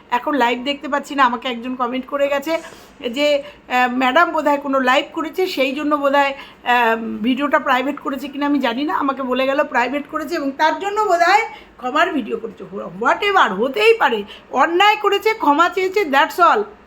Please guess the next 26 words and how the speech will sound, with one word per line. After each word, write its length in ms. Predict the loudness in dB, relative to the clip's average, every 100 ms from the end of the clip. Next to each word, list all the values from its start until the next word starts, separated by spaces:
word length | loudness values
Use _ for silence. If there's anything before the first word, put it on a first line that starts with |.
| -20 -20 -20 -16
কিন্তু 220 | -10 -2
এরা 260 | 2 2 2
কী 160 | 0 -4
করছে? 420 | -6 -8 -12 -16 -16 -20 _ _ -2
এরা 200 | 0 2
কী 160 | 0 -2
করছে? 480 | -2 -4 -4 -6 -8 -18 -20 0
পাবলিক 400 | 0 2 -2 -4 2
তো 80 | 4
আর 280 | 6 4 4
খাচ্ছে 380 | -4 -4 -4
না, 160 | -4 -6 -10 -20 -20 0
খাবে 260 | 0 2
না। 260 | 0 0 -4 -18 -20 -20 _ -10
তো 80 | 0
যাই 280 | 4 4 4
হোক, 160 | 2 0
এই 220 | 2 4
যে 120 | 2
তোমাদের 360 | 2 0 0 0
বলে 280 | 2 2 2
গেলাম, 280 | 2 2 0 -14 -12 0
রনের 400 | 4 4 2 0
দিদি 260 | 4 4
আইসিইউতে 680 | 4 2 2 2 2 2 2
রয়েছে, 640 | 0 0 0 0 -2 -4